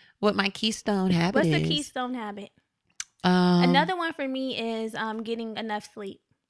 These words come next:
Speaker 1: Okay, getting
Speaker 2: When
Speaker 1: enough
Speaker 2: I
Speaker 1: sleep
Speaker 2: get
Speaker 1: is
Speaker 2: enough
Speaker 1: good.
Speaker 2: sleep, eight hours is my sweet spot. If
Speaker 1: Mm-hmm.
Speaker 2: I get nine or more, then I'm really lit. But when I get enough sleep, I wake up, I'm more energized to do what I need to do.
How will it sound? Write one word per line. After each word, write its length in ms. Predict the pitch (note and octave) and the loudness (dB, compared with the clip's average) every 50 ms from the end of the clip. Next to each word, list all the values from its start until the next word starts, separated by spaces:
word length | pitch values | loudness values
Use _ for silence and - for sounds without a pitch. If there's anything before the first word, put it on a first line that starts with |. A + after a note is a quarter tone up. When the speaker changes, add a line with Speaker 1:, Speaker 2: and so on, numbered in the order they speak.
| _ _ _ _ - - | _ _ _ _ -2 0
Speaker 1:
Okay, 400 | E3+ E3+ - E3 E3 F3 F#3 E3+ | 2 2 2 2 2 2 2 2
getting 280 | E3+ E3+ E3+ E3 E3+ | 2 0 0 2 2
Speaker 2:
When 120 | E3+ E3 E3+ | 2 4 4
Speaker 1:
enough 100 | A#3+ A#3+ | 4 4
Speaker 2:
I 40 | B3 | 2
Speaker 1:
sleep 140 | B3 A#3+ B3 | 2 2 2
Speaker 2:
get 40 | C4 | 2
Speaker 1:
is 80 | C#4 | 2
Speaker 2:
enough 180 | C#4 C4+ C4+ D4 | 2 2 2 2
Speaker 1:
good. 140 | C#4 E3 G#3 | 2 -2 -2
Speaker 2:
sleep, 300 | A#3+ A#3 A3+ A#3 - - _ _ _ _ _ _ _ _ _ _ _ _ _ _ _ _ _ _ _ _ _ _ - | -4 -6 -8 -8 -12 -14 _ _ _ _ _ _ _ _ _ _ _ _ _ _ _ _ _ _ _ _ _ _ -6
eight 180 | C4+ A#3+ A#3+ | -4 -2 -2
hours 320 | A#3 G#3+ A3 A3 A3 A3 A3+ | 0 0 0 0 0 -2 -6
is 100 | A3+ G#3+ | -8 -8
my 140 | A3 G#3 G3+ | -8 -8 -10
sweet 280 | - - A3+ A3+ - | -12 -14 -16 -16 -14
spot. 300 | - - C4 C4+ C#4 - _ _ _ _ - | -10 -8 -6 -6 -8 -10 _ _ _ _ -8
If 60 | F3+ F#3 | -4 -4
Speaker 1:
Mm-hmm. 200 | F3 F3+ F3+ F3+ | -2 -2 -2 -2
Speaker 2:
I 100 | A3 A3+ | -2 -4
get 160 | G#3+ A#3 A3 A3+ | -4 -6 -8 -6
nine 300 | A3+ A3 G#3+ G#3+ G#3+ A3 | -6 -6 -6 -6 -8 -8
or 80 | G#3+ | -10
more, 280 | A3 A3 A3 A3+ A3+ A3 | -10 -10 -8 -8 -8 -10
then 140 | G3+ G3+ G3+ | -10 -8 -8
I'm 220 | G3+ G3+ G3+ A3 | -8 -8 -8 -8
really 280 | A3+ G#3+ G#3 G#3 G3+ G3 | -8 -8 -8 -8 -10 -12
lit. 280 | G3 G3 G3 - - _ _ _ _ _ _ _ _ _ - | -10 -12 -12 -12 -14 _ _ _ _ _ _ _ _ _ -8
But 300 | A3+ A3 A#3+ A#3+ A#3 A#3 | -2 2 4 4 4 2
when 140 | A#3+ B3 B3 | 0 -2 -2
I 60 | A#3+ | -2
get 120 | A#3+ B3 C4 | -2 -4 -4
enough 300 | B3+ B3 B3 A#3+ - - | -4 -4 -6 -8 -8 -12
sleep, 340 | C4+ C4+ B3+ B3+ - _ - _ _ _ _ _ _ _ _ _ _ - | -10 -10 -10 -10 -10 _ -20 _ _ _ _ _ _ _ _ _ _ 0
I 100 | - B3 | 2 2
wake 260 | A#3 A#3 A#3 A#3 A3+ A#3+ | 4 2 2 0 0 -2
up, 140 | A#3+ A#3 - | -2 -2 -2
I'm 140 | - A#3 A3+ | -4 -6 -4
more 140 | A3+ A3+ A3 | -4 -6 -4
energized 580 | G#3 A3+ A3+ A3 A3 A3 G#3+ G#3 G#3+ A#3 - | -4 -6 -6 -6 -6 -4 -4 -2 -2 -4 -6
to 60 | - A3 | -10 -10
do 140 | A3+ G#3 | -10 -8
what 120 | G#3+ G#3 G#3 | -8 -8 -10
I 60 | G#3 | -10
need 200 | G#3 G#3 G#3+ G#3 | -12 -12 -12 -12
to 80 | - A3+ | -12 -10
do. 260 | A3 A3+ A#3 B3+ C#4 | -8 -8 -8 -8 -10